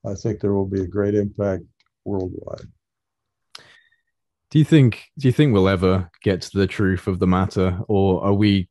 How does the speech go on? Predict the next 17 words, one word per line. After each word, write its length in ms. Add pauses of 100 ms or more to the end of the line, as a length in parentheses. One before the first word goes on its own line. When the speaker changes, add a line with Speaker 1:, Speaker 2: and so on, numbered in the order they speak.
(100)
Speaker 2:
forever 600
going 320
to 100
be 100
chasing 480
this 220
mystery 600
into 280
the 100
far 460
off 180
reaches 440
of, 220 (540)
of 140
our 120
human 400
future? 520